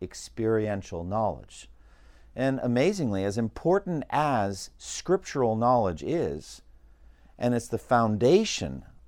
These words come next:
of the salvation of our souls, because faith comes by hearing God's word, experiential learning comes first,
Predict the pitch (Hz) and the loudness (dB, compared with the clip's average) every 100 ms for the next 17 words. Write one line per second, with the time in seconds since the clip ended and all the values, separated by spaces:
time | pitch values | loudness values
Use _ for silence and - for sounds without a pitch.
0 | - 127 107 - 120 107 113 143 - 87 | -2 -2 -2 0 4 4 4 0 -2 -6
1 | 80 80 - 160 113 78 85 101 90 - | -4 -4 -4 -2 -2 -4 -8 -10 -10 -8
2 | 127 127 - - 131 117 90 90 85 - | -4 -4 -4 -4 -2 -2 -2 -2 -2 -4
3 | 147 123 92 90 101 87 78 107 156 85 | -2 0 -2 0 2 2 -2 -4 -2 -2
4 | 62 - - - - - - - - - | -6 -18 -20 -20 -20 -20 -20 -20 -20 -14
5 | - - - 160 185 170 - 110 135 165 | -12 -12 -2 2 2 0 -2 -2 -2 -2
6 | 87 110 113 - 165 135 - - | -4 -4 -6 -6 -8 -8 -12 -20